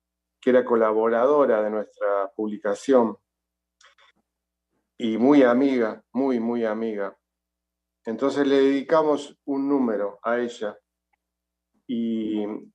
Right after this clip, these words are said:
una de las razones que la, por la que estamos acá, que es en,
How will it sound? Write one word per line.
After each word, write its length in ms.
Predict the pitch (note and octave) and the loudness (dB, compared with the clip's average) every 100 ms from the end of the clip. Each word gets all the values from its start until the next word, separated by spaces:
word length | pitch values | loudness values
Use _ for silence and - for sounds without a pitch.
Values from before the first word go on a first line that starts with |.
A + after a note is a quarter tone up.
| _ _ _ _ | _ _ _ _
una 200 | D3 D#3+ | 4 8
de 40 | D3 | 8
las 140 | C#3 | 8
razones 420 | C3+ B2+ D#3+ C#3+ | 4 4 4 4
que 60 | B2+ | 0
la, 160 | A#2+ | -2
por 120 | A2+ A2+ | 0 0
la 140 | A2 | 0
que 60 | G#2 | -4
estamos 420 | - C#3+ C3 B2 | 0 0 0 -2
acá, 420 | A#2 D3 C3+ A2+ | -2 0 0 -2
que 120 | - | -6
es 140 | A2+ A#2 | -8 -6
en, 260 | A2 A2 | -4 -6